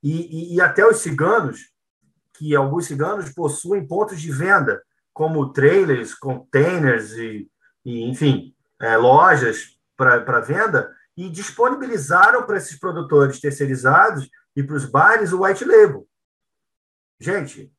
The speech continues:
foi mencionado aqui também, isso salvou muita gente na pandemia. Salvou muita gente na pandemia.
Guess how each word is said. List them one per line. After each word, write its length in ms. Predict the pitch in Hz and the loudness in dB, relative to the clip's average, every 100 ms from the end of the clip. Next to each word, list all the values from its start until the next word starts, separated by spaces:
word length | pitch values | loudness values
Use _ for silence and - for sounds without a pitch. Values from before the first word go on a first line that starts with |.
| _ | _
foi 240 | _ 151 151 | _ 4 4
mencionado 480 | 180 - 185 185 | 4 0 0 2
aqui 180 | 190 202 | 0 -4
também, 460 | - 226 196 202 131 | -2 -2 -2 -4 -6
isso 260 | 147 139 - | -8 -8 -2
salvou 340 | 214 160 185 | 0 4 2
muita 240 | 226 233 226 | 2 0 0
gente 240 | 202 220 | 0 -2
na 100 | 233 | -2
pandemia. 680 | 220 220 254 233 240 254 - _ _ _ _ _ _ _ _ _ _ _ _ _ _ - | 2 0 0 -4 0 0 -2 _ _ _ _ _ _ _ _ _ _ _ _ _ _ -8
Salvou 320 | - 151 160 | 2 2 2
muita 240 | 202 240 226 | 0 0 4
gente 240 | 208 254 | 4 2
na 100 | 240 | 0
pandemia. 640 | - 208 185 160 139 - | 2 0 0 0 0 0